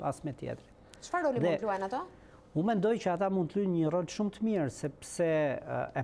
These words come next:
Speaker 1: para, për sa i përket elementit hapjes, janë një zë i cili padyshim janë, ë, do sjellë një impuls komplet të ri, për sa i përket propozimeve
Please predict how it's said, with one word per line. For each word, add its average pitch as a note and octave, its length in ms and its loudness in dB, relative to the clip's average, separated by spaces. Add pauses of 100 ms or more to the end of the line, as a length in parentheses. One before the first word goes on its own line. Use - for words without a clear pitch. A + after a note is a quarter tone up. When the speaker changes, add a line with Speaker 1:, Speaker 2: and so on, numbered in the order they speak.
Speaker 1:
para, F#3+ 440 4
për F3 160 -2
sa F3 140 0
i E3+ 40 2
përket F3 440 0
elementit D#3 520 2
hapjes, G3 680 -2
janë C#3 240 2
një C#3 80 4
zë C#3+ 420 2 (140)
i D3 120 -4
cili D3 600 2 (640)
padyshim C#3+ 500 0
janë, C3 300 2 (120)
ë, B2+ 360 -2
do D3 100 2
sjellë E3 320 2
një D#3+ 220 4 (140)
impuls C#3+ 500 -2
komplet F3 380 -2
të C#3+ 100 0
ri, D3 140 2 (500)
për C3+ 80 -2
sa - 120 -2
i C3+ 40 0
përket C3 320 -4
propozimeve D#3 760 -2